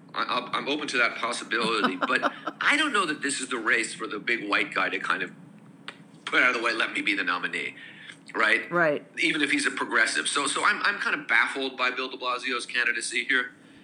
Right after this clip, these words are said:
Speaker 1: uh, for governor. I
Speaker 2: What
Speaker 1: mean, I
Speaker 2: about
Speaker 1: guess
Speaker 2: Tish
Speaker 1: it's
Speaker 2: Ja-,
Speaker 1: the
Speaker 2: what about
Speaker 1: next
Speaker 2: Tish?
Speaker 1: thing.
Speaker 2: What about Tish
Speaker 1: Sorry?
Speaker 2: James? What about Tish?
Speaker 1: I don't know. I, I, I, I like Tish, and I think she's a good attorney general.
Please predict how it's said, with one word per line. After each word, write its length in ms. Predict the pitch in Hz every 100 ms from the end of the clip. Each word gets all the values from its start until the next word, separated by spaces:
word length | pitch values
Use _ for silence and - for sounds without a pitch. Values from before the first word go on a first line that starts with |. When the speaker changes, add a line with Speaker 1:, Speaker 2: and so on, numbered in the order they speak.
| - - -
Speaker 1:
uh, 120 | 113
for 140 | 110
governor. 380 | 110 120 120 120
I 120 | 135
Speaker 2:
What 80 | 220
Speaker 1:
mean, 20 | 247
I 40 | 277
Speaker 2:
about 100 | -
Speaker 1:
guess 180 | 302
Speaker 2:
Tish 20 | 285
Speaker 1:
it's 80 | 311
Speaker 2:
Ja-, 100 | 277
Speaker 1:
the 60 |
Speaker 2:
what 100 | 269
about 140 | 269 311
Speaker 1:
next 80 | -
Speaker 2:
Tish? 380 | 359 - - -
Speaker 1:
thing. 80 | - -
Speaker 2:
What 140 | 226 269
about 240 | 320 311
Tish 240 | 339 311
Speaker 1:
Sorry? 160 | - 320
Speaker 2:
James? 320 | 302 175 147
What 140 | 185 226
about 240 | 277 294
Tish? 500 | 330 240 165 - - - - - - - -
Speaker 1:
I 60 |
don't 100 | 285
know. 240 | 330 302 -
I, 440 | - - - 254 - - - -
I, 120 | 277
I, 220 | - 262
I 60 | 190
like 220 | 262 269
Tish, 380 | - - - - -
and 80 | 147
I 60 | 165
think 120 | 202
she's 140 | 202
a 20 | 185
good 160 | 190
attorney 300 | 180 190 175
general. 340 | 156 208 -